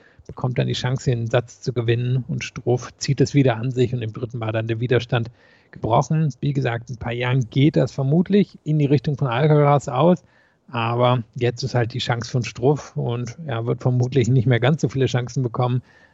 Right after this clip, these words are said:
ein Grand Slam Viertelfinale zu erreichen und hier war eben die Möglichkeit da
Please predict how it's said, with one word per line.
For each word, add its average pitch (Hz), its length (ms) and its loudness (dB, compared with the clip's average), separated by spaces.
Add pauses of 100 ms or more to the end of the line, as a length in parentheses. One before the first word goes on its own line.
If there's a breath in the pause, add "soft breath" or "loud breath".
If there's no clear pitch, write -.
ein 139 100 0
Grand 120 220 2
Slam 117 220 -2
Viertelfinale 120 680 0
zu 135 120 -2
erreichen 117 400 2
und 131 180 -2
hier 127 460 2
war 117 180 -2
eben 117 180 -2
die 117 100 -2
Möglichkeit 113 600 -4
da 117 300 2